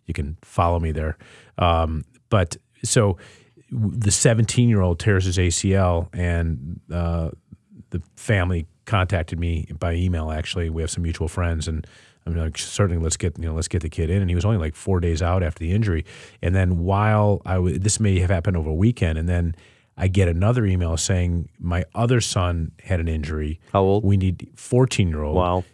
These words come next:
Speaker 1: And he, can he come in too? And he needs an M R I as well. And here you've got in the room, you know, it's, it's, it's, v-, this is, like, the, the most intense, emotionally challenging thing you could get, because you got two young people who both are really good athletes,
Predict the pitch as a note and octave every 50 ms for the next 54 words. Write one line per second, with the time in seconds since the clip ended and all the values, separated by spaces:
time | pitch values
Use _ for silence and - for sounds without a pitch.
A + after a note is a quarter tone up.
0 | _ _ - F#2 F#2 F#2 F#2 F2 E2 A2+ A2 A2 G#2+ G#2 G2 - - - - -
1 | G2+ G2 G2 F#2+ - A#2 G2+ F#2 F2 E2+ - - - C#3+ C#3+ A#2 F2+ E2 D2 D2+
2 | E2+ F#2+ F#2+ F#2+ F#2+ F#2 D#2+ F2 F2+ E2+ E2+ F2 E2+ E2 D#2+ E2 E2 G2 G#2+ A#2+
3 | B2 A2+ F#2+ F2 D#2+ D#2 D#2 - _ _ _ _ _ _ _ _ _ _ - A#2+
4 | A#2+ A2+ G#2 F#2+ F#2 G#2+ F#2+ F#2 F#2 E2+ G2 A2 A2 G2+ F#2 F2+ F2+ F#2 F2+ F2
5 | F2 E2+ - - D#2 F2+ E2+ D#2+ D#2 D2 - - - F2+ - - - - - -
6 | - - F#2 G2 - - - - - - - - - - _ _ _ _ - A2+
7 | G2+ G2 F#2 - - - G#2+ B2+ C3+ - C3 A2 F#2 G#2+ F#2+ F2 - - _ -
8 | F2+ F2 E2 F2 E2+ D2+ D#2 E2+ E2+ F2+ F2+ F2 - - E2+ D2+ - - A2+ G#2+
9 | G#2+ G2 - - F#2+ F#2 F#2 F#2 F2+ - F#2+ F2 D#2+ - G2 F2 E2 D#2+ E2 F2+
10 | D#2 - E2 D#2 D2 E2+ E2 D2+ D#2+ - A#2+ A2+ F2+ - - D2+ F2 D#2+ E2 E2+
11 | D#2+ E2 - - A2+ G#2+ G#2 G2 F#2+ F#2+ - - E2+ D#2+ - E2+ D#2+ F2 - -
12 | - - - - - - - - _ _ _ G2+ F#2+ D#2+ E2+ - G#2+ A2 A2+ G#2+
13 | - F2 E2 F2+ F#2 G2+ A2+ A#2+ B2 A#2+ G#2 - F#2+ E2+ D#2+ D2 D2 D2+ - -
14 | - C#2 C2+ E2 - - -